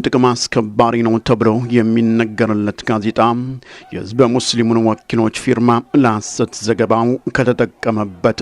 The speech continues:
ሳምንት አልሞላም። ይህንኑ መንግስታዊ የሐሰት ዘገባ በመቃወም የህዝበ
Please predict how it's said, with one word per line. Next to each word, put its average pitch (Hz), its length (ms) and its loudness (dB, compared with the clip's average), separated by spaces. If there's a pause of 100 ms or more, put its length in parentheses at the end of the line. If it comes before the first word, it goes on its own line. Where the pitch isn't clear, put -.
(140)
ሳምንት 110 680 0
አልሞላም። 113 680 2 (520)
ይህንኑ 135 380 4 (280)
መንግስታዊ 120 720 2 (260)
የሐሰት 117 600 0 (200)
ዘገባ 113 340 0 (260)
በመቃወም 113 600 0 (600)
የህዝበ 117 300 -2